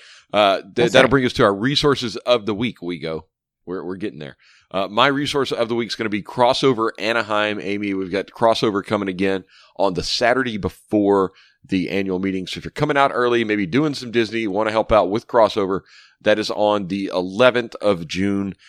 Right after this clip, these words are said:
Speaker 1: and that's gonna be sports camps in the area. So they're gonna do sports camps at churches in the area all across Southern California and use those as evangelistic outreach events.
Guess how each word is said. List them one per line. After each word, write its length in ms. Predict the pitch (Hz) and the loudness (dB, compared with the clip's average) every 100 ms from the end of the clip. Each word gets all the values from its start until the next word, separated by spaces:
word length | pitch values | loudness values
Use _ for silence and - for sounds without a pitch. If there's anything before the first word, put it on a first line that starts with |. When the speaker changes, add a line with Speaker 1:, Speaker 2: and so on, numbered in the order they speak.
| _ - | _ -4
Speaker 1:
and 280 | 90 92 87 | 0 0 2
that's 180 | 110 - | 2 2
gonna 160 | 139 | -2
be 120 | 120 | -2
sports 440 | 104 - 135 156 - | -4 2 4 4 0
camps 420 | 117 87 76 - - | -4 -4 -6 -14 -8
in 140 | 101 | -6
the 180 | 98 82 | -4 -2
area. 400 | 98 95 - - _ | 0 0 -2 -12 _
So 200 | - 98 | -2 0
they're 120 | 98 | 2
gonna 140 | 98 92 | 0 0
do 120 | 98 | -2
sports 360 | - 147 139 | 0 -2 -2
camps 360 | - 113 107 - | -2 -2 -2 -4
at 80 | - | -4
churches 360 | 117 113 98 98 | -2 -2 -2 -2
in 80 | |
the 140 | 92 95 | 0 2
area 280 | 107 110 104 | 4 4 4
all 260 | - 139 | 4 4
across 340 | 131 - 95 - | 4 4 2 2
Southern 200 | 85 78 | -4 -2
California 580 | 80 73 - 73 76 71 - - - _ 90 | -2 -2 -4 -6 -6 -10 -18 -20 -20 _ -4
and 240 | 85 85 | -2 -4
use 420 | 82 101 110 95 | -2 0 0 0
those 420 | - 101 90 90 - | 2 4 4 2 0
as 340 | 82 87 - | 0 0 -2
evangelistic 720 | 80 85 92 95 95 - 95 - | -6 -4 -4 -4 -4 -4 -8 0
outreach 520 | 95 90 90 90 - | 0 0 -4 -6 -6
events. 640 | 78 69 90 76 69 - | -8 -4 -2 0 -2 -8